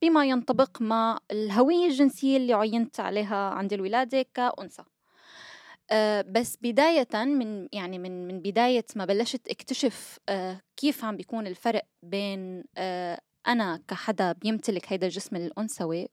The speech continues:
وكيف لازم يتصرف وكيف لازم يحكي وكيف لازم يكون صوتي،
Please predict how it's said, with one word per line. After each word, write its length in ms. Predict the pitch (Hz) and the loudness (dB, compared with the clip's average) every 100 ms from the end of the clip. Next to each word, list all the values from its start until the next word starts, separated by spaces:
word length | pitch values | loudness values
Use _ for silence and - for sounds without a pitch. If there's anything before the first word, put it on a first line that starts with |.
| - | -8
وكيف 480 | 170 190 - - - | -8 -12 -16 -20 -4
لازم 280 | 185 190 170 | -2 0 -4
يتصرف 600 | 165 - 240 170 202 - | -4 0 2 2 0 -6
وكيف 240 | - - | -16 -8
لازم 260 | 180 - 170 | -8 -6 -6
يحكي 400 | 240 - - 190 | -6 -6 -2 -2
وكيف 200 | - - | -2 -10
لازم 120 | 180 | -10
يكون 220 | 175 190 | -10 -12
صوتي، 640 | 175 233 262 - 240 233 | -2 0 0 2 2 2